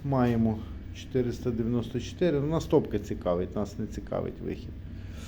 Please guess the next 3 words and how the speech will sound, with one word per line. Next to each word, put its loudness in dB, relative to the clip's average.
От. -4
І 2
засипаємо, 2